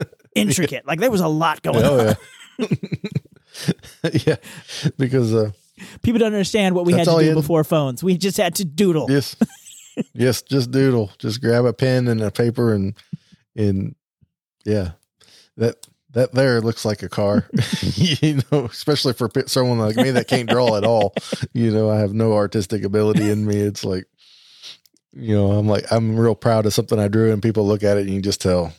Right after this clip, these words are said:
Speaker 1: They're like, "What is this?" You know, but, uh, <laughs> maybe I could be one of those.
Speaker 2: That's why Star Wars is so great. It's just a circle and then a bunch of H's with a bulge in the middle, and you got tie
Speaker 1: Oh,
Speaker 2: fighters and
Speaker 1: yeah.
Speaker 2: a Death Star.
Speaker 1: I should have thought of that.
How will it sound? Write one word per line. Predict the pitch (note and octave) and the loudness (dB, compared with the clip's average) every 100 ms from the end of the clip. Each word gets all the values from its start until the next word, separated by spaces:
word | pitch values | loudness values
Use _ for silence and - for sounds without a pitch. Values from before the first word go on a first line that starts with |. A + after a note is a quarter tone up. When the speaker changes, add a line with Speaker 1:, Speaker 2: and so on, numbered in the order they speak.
| _ | _
Speaker 1:
They're | G#2+ | -10
like, | E2+ - _ - | -10 -10 _ -18
"What | A#2 F3+ | -8 -2
is | E3+ C3 | 0 0
this?" | G#2 G2 - | 0 0 -2
You | G#2+ G2 | -6 -8
know, | G2 G2+ - _ _ _ _ _ _ - | -10 -16 -20 _ _ _ _ _ _ -16
but, | - G3 G2 A2 | -2 0 0 -2
uh, | B2+ - _ _ - G#2+ _ | -6 -10 _ _ -12 -12 _
<laughs> | _ | _
maybe | C3+ C#3+ | 0 2
I | C3+ | 2
could | |
be | C3 | 2
one | C3 | 2
of | A#2+ | 2
those. | G#2 - | 0 -4
Speaker 2:
That's | - A3+ - | -6 -6 -4
why | B3 A#3 | -4 -4
Star | - A3+ C4 | -2 -2 0
Wars | A3 F3+ | 0 -2
is | F3 | -2
so | G#3+ | -2
great. | F#3+ C4+ B3+ | 0 0 0
It's | D#3 | -2
just | - F#3 - | -4 -4 -2
a | E3 | -4
circle | - G#3 G3 A#3 A#3 | 0 0 0 0 0
and | G3+ F3 D#3+ | 0 0 0
then | F3+ | 0
a | E3+ | 0
bunch | F#3 F#3+ | -2 -4
of | F3+ E3+ | -6 -2
H's | F#3 F#3+ G3+ | -2 0 0
with | F#3+ F#3 | 0 0
a | |
bulge | F3+ A3+ A#3+ F3 | 2 2 0 0
in | |
the | D#3+ | -2
middle, | D3 C#3+ D#3 - | 0 -2 -2 -4
and | - | -2
you | F#3 | 0
got | G#3 G3+ | 0 -2
tie | G3+ | 0
Speaker 1:
Oh, | G#3 | 2
Speaker 2:
fighters | E3+ A2+ | 2 4
and | C3 | 2
Speaker 1:
yeah. | A2+ | 2
Speaker 2:
a | |
Death | C4 - | -2 -2
Star. | E3 G#2 | -4 -4
Speaker 1:
I | |
should | - A2+ | -6 -8
have | D2 | -8
thought | - D2 - | -10 -8 -8
of | E2+ | -8
that. | F2 - | -8 -10